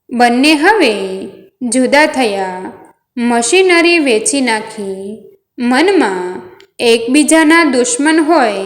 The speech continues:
તેમ વર્તવા લાગ્યા. હવે એકબીજા સામે મળે તો પણ કોઈને બોલાવતા નથી. ઘણો સમય વીતી ગયો.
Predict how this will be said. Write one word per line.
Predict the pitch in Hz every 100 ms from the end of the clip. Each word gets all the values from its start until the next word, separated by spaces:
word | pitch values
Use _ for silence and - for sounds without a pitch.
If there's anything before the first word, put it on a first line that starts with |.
| 196 - - -
તેમ | 349 381 330
વર્તવા | 233 220 226 254 277
લાગ્યા. | 277 247 214 196 196 190 190 196 - - _ _ _ -
હવે | 320 311 214 190 190 - - - _ _
એકબીજા | 240 226 220 247 214 269
સામે | 277 349 381 294 202 190 190 233 - _ -
મળે | 247 247 240 302
તો | 320 381 403 403
પણ | 226 196 196 196 - - - _
કોઈને | - 285 277 285 349
બોલાવતા | 277 233 226 226 220 262
નથી. | 262 262 262 220 196 190 202 208 - _ _ _ _ _ _ _ _ _ _ - _ _
ઘણો | 247 233 311
સમય | 427 370 339 349 349
વીતી | 277 226 269
ગયો. | 247 220 196 190 185 196